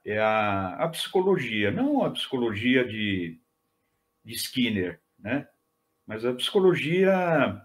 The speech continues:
analítica, por exemplo, de Jung, onde ele observa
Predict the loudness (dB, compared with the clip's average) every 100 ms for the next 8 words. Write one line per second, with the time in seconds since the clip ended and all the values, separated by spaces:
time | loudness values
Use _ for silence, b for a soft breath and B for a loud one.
0 | _ _ _ _ _ 2 4 4 4 0
1 | -2 -2 -2 0 0 0 -2 0 2 2
2 | 2 -2 -6 -8 _ _ _ -2 2 4
3 | 4 4 4 2 0 6 8 8 4 0
4 | -2